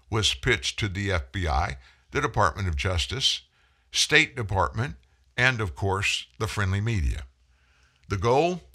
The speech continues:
Smear Trump before the twenty sixteen election and after his unexpected victory to prevent him from governing. Not ch-, kicking him out of the office. They knew they couldn't that, do that, but they wanted to stop him from governing.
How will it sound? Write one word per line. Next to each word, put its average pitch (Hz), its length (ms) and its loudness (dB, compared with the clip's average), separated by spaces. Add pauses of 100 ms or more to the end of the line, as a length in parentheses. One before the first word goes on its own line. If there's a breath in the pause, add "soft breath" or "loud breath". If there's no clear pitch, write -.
(360)
Smear 160 480 6
Trump 151 400 2
before 127 320 0
the 120 120 -2
twenty 120 300 0
sixteen 117 460 0
election 123 540 2 (500 soft breath)
and 123 320 4
after 113 380 6
his 110 380 2
unexpected 104 720 -2
victory 120 580 0 (300 soft breath)
to 117 140 -2
prevent 110 640 -2
him 120 380 -4
from 107 400 -4 (100)
governing. 92 500 0 (1600)
Not 175 220 6
ch-, - 200 -4 (100)
kicking 139 280 -2
him 113 120 0
out 107 160 4
of 101 60 -2
the 107 80 2
office. 101 360 0
They 104 120 -4
knew 104 120 -6
they 90 140 -6
couldn't 76 340 -2
that, - 240 -4 (300)
do 87 140 -2
that, 101 260 -4
but 71 120 -8
they 104 80 -4
wanted 87 320 -4
to 73 80 -2
stop - 540 -2
him 73 200 0
from 107 200 -10
governing. 107 480 -8